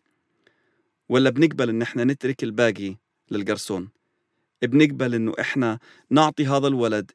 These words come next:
شوي زيادة عن اللي هو بيبيعه، لأنه إحنا عارفين في الحقيقة إنه إحنا جنب بيتنا بنجيبه بأغلى بكثير؟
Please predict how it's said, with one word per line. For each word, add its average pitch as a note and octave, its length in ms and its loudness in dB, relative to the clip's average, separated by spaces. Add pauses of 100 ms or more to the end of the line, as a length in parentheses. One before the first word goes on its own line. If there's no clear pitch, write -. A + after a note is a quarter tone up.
شوي D#3 480 4
زيادة A#2 580 2 (320)
عن E3+ 240 4
اللي E3 180 4
هو D3+ 280 4
بيبيعه، B2 480 2
لأنه A#2+ 240 0
إحنا B2+ 200 -2
عارفين B2+ 400 0
في D#3 100 -6
الحقيقة A2 720 -4
إنه A#2 240 -2
إحنا B2+ 240 -2
جنب C3 280 0
بيتنا B2 300 2
بنجيبه G#2+ 420 -4
بأغلى A2+ 500 -4 (400)
بكثير؟ G2+ 480 -10